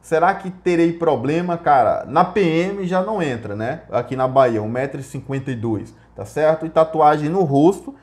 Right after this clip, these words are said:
é complicado aí, beleza? Mas só pelo um metro e cinquenta e dois na P M já não entra. Aí pode entrar na Polícia Civil, por exemplo. É, vamos lá, né? O tempo ainda dá aqui pra falar mais uma pergunta.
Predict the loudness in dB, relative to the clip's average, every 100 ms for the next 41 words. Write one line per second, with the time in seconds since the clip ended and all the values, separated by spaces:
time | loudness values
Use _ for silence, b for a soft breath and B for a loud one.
0 | B _ -10 -8 -10 -12 -4 0 0 -2
1 | -8 -8 -14 _ _ _ -8 -6 -2 -2
2 | -4 -2 2 2 0 -4 -16 -6 -4 -2
3 | 0 0 0 0 -2 -2 -4 -12 -10 -8
4 | -6 -8 -4 -4 -4 -6 -6 -6 -8 -6
5 | -6 -6 -6 -6 -6 -8 -10 -12 -8 -6
6 | -4 -4 -4 -4 -4 -6 -6 -8 -8 -12
7 | -8 -4 -4 -6 B B B -14 -2 2
8 | 2 0 -4 -6 -10 -18 b b b _
9 | _ -2 0 0 0 -2 -2 -4 -2 0
10 | 2 2 2 -4 -6 -6 -4 -4 -4 -2
11 | 2 0 0 -8 -6 -2 0 0 0 -4
12 | -8 -10 -10 -6 -6 -6 -6 -6 -4 -6